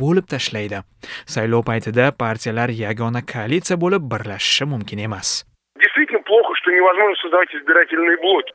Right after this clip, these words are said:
Speaker 2: которые, конечно, бы поспособствовали большей политической унификации.
Speaker 1: Ammo, deydi sobiq deputat Mark Fegin, parlamentga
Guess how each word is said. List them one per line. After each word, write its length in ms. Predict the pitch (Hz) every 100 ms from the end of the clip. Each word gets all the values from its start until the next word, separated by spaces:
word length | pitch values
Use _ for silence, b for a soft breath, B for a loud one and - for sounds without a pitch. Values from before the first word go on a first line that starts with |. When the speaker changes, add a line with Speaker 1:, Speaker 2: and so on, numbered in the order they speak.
| 151
Speaker 2:
которые, 360 | 151 202 175 151
конечно, 460 | 147 185 208 185
бы 80 | 165
поспособствовали 880 | 165 - 165 151 208 151 180 180 175 156 _ 147
большей 380 | 233 208 - 165 -
политической 480 | 226 - 190 - 170 170
унификации. 680 | 175 - - 185 - 127 107 -
Speaker 1:
Ammo, 360 | 135 151 147 143
deydi 380 | 131 127 131 147
sobiq 400 | - 120 117 120
deputat 560 | 117 123 104 113 135 -
Mark 320 | 127 113 104 -
Fegin, 500 | - 123 139 120 95 B B B -
parlamentga 600 | 113 117 113 113 101